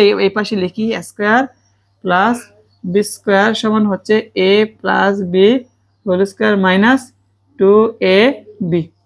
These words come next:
আচ্ছা, আমি লিখি। প্রথম হচ্ছে a plus b, এ হচ্ছে কি? m নাকি এম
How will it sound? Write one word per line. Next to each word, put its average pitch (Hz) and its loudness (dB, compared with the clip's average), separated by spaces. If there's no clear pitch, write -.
আচ্ছা, 180 -8
আমি 196 2
লিখি। 180 0
প্রথম 196 0
হচ্ছে 233 -2
a - 4
plus 190 -2
b, - -4
এ - 0
হচ্ছে 214 -6
কি? 220 2
m 226 2
নাকি 220 -2
এম 196 -2